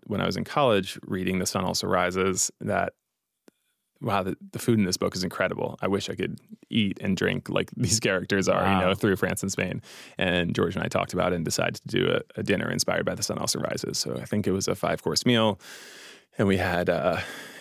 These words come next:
Speaker 1: you know, trout with fiddlehead ferns, which is based on a scene where, uh, two characters are, are hiking, I think, in, in, near the border between France and Spain and catch some fish and wrap them in ferns to stay cool.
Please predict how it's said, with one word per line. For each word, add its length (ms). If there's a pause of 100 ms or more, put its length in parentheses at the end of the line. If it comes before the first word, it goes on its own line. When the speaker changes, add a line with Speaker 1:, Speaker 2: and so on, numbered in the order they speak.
Speaker 1:
you 120
know, 180 (280)
trout 460
with 240
fiddlehead 480
ferns, 580
which 140
is 320 (100)
based 300
on 80
a 60
scene 400
where, 240 (440)
uh, 180 (120)
two 140
characters 520
are, 240
are 120
hiking, 360
I 60
think, 160
in, 420
in, 120
near 120
the 60
border 300
between 180
France 300
and 80
Spain 360
and 160
catch 280
some 100
fish 340
and 140
wrap 200
them 100
in 80
ferns 300
to 80
stay 220
cool. 440